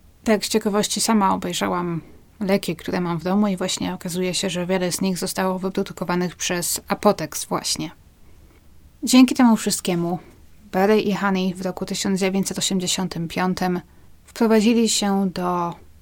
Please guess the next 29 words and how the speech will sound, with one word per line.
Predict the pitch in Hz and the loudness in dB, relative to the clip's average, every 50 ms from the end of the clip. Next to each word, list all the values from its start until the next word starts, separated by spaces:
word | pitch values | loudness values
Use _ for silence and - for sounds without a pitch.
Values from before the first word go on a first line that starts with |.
| - - - - | -20 -20 -20 -8
wielkiego | - 180 202 196 185 - - 214 208 208 202 190 | -2 0 2 2 2 0 0 0 0 2 0 0
domu | 180 196 190 180 175 165 175 - - - _ _ - - - - | 2 0 0 0 -2 -4 -6 -10 -12 -18 _ _ -20 -20 -16 -10
przy | - - - 226 190 165 - | -6 -2 0 0 0 -2 0
Old | - 190 185 180 180 175 - - - - | 0 2 2 2 2 -2 -6 -14 -10 -4
Colony | - - - 226 190 170 165 160 165 160 - - - _ - - | -2 2 2 4 4 2 2 0 -4 -6 -8 -14 -20 _ -4 2
i | - 220 226 | 4 4 4
spędzili | - - 277 269 254 254 247 240 226 | 4 6 6 6 6 6 4 2 2
w | 220 - | 2 2
nim | 214 208 202 196 | 2 2 2 0
kolejne | - - 175 180 175 175 175 165 160 156 156 - - - - | 0 -2 -4 -2 0 0 0 0 -2 -4 -8 -10 -16 -16 -8
trzy | - - - - - 196 | -4 -2 0 0 2 2
dekady | 190 180 170 - 180 180 175 170 | 2 0 0 0 -2 0 0 -2
swojego | - - - 175 165 160 175 | -2 -4 -6 -6 -6 -6 -6
życia. | 170 156 175 151 - - - - - - - - _ - - - - - _ - | -4 -4 -4 -4 -4 -4 -6 -8 -12 -20 -20 -20 _ -20 -20 -20 -20 -20 _ -2
Tam | - 233 226 214 | 2 4 4 6
też | 240 233 202 202 | 4 4 2 2
wychowali | 208 214 - 208 196 208 208 202 208 208 208 196 - - - | 2 0 0 0 0 2 2 4 4 2 2 0 -2 -6 -10
czwórkę | - - 214 214 214 - - | -2 2 2 2 2 0 -4
swoich | 196 - - - 185 185 180 | -4 -4 -2 -2 -2 -2 -2
dzieci. | 156 - 202 170 160 - - - - - - - - - - - - | -2 -2 -4 -4 -4 -6 -8 -10 -10 -12 -18 -20 -20 -20 -20 -8 -4
Aleksandrę, | - 208 185 196 - - - - 208 220 226 226 220 220 214 214 220 214 - - - - - - - | -2 0 0 -2 -2 -4 -2 2 4 4 4 4 4 4 2 2 2 0 -4 -8 -20 -20 -20 -10 -6
Lorin, | 185 180 180 185 180 185 185 180 180 - - - - _ - - - - | -2 0 0 0 0 0 -2 -2 -4 -6 -10 -16 -20 _ -20 -16 -8 -2
Jonathana | 196 190 190 175 - - 202 196 196 190 190 190 - - - - - | 0 0 0 0 0 -2 -2 0 0 0 0 -2 -4 -8 -18 -20 -18
i | - - | -14 -12
Kaylin. | - - - 196 180 160 170 - - 165 160 170 - - - - - - - - | -10 -6 -4 -2 -2 -2 -4 -6 -8 -8 -10 -10 -12 -16 -20 -20 -20 -20 -8 -2
I | - 247 | 0 4
w | - | 6
momencie | 302 277 254 226 214 - 196 180 175 | 8 8 8 6 4 2 2 0 0
śmierci | - - - 175 170 165 - - - 160 160 165 | 0 0 -2 -2 -4 -4 -4 -6 -6 -6 -6 -8